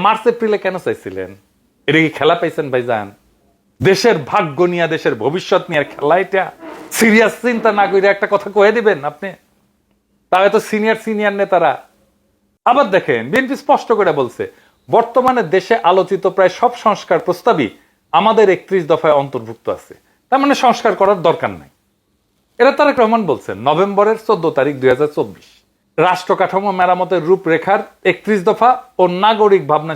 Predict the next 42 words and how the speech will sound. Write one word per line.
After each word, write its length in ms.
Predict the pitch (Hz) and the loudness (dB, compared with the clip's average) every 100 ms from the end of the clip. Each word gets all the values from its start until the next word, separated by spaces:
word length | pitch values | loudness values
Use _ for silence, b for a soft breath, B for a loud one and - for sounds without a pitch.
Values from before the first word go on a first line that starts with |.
| - | -10
শীর্ষক 340 | 147 - 214 - _ _ _ | -12 -6 -6 -8 _ _ _
সেমিনারে 400 | 233 160 110 95 85 | 0 0 -2 -4 -6
বলছেন। 260 | 78 - _ _ _ _ _ _ _ | -18 -20 _ _ _ _ _ _ _
খুব 100 | - 220 | 0 2
ভালো 140 | 208 185 | 4 2
কথা, 180 | 165 - 165 _ _ _ 226 | -2 -8 -16 _ _ _ -4
মেনে 220 | 269 180 117 | -2 -2 -8
নিলাম 220 | 85 - _ _ _ _ - | -14 -20 _ _ _ _ 0
যে 80 | 190 220 196 | 2 4 4
এই 80 | 190 | 4
একত্রিশ 260 | 165 - 185 170 | 4 0 0 2
দফাই 200 | 175 180 | 2 2
হইতেছে 300 | 147 139 - - | 2 -2 -8 -10
সংস্কার। 320 | 117 - - - | -12 -14 -20 -4
তাইলে 160 | 196 247 254 B B - | 0 2 0 B B -2
একত্রিশ 220 | 233 262 254 | -2 0 0
দফায় 220 | 262 254 285 | 2 0 -2
তো 40 | - | -4
সব 120 | 254 - | -4 -2
সংস্কার 280 | 214 - 147 113 | -4 -4 -4 -4
আছে, 100 | 120 127 | -4 -4
তাই 100 | 131 | -2
না? 60 | 101 82 _ _ - | -4 -8 _ _ -2
তারেক 160 | 226 220 | 0 2
রহমানই 280 | 190 202 190 | 0 0 -2
তো 40 | 113 | -6
কইছে, 160 | 95 123 | -6 -4
তাই 120 | 156 208 | -2 2
তো 40 | 175 | 2
বলছেন 200 | 131 120 120 | 0 -2 -4
তারেক 180 | 95 95 | -4 -6
রহমান। 200 | 85 82 _ _ _ - | -14 -16 _ _ _ -2
এটা 180 | 208 262 226 | 0 0 0
করতে 160 | - 233 | 0 2
কত 120 | 233 214 | 0 2
টাইম 120 | 185 165 151 | 0 2 0
লাগবে 180 | 139 131 | 0 -2
বিএনপির? 340 | 127 117 120 - _ _ _ _ _ - 127 | -2 -6 -10 -10 _ _ _ _ _ -2 2
বিএনপি 400 | 262 320 311 285 | 4 2 0 0
এটা 140 | 240 220 170 | 2 2 2
বলছে 300 | 143 - 135 117 135 - | 0 0 2 2 -2 -4
তারেক 220 | 170 180 | 0 0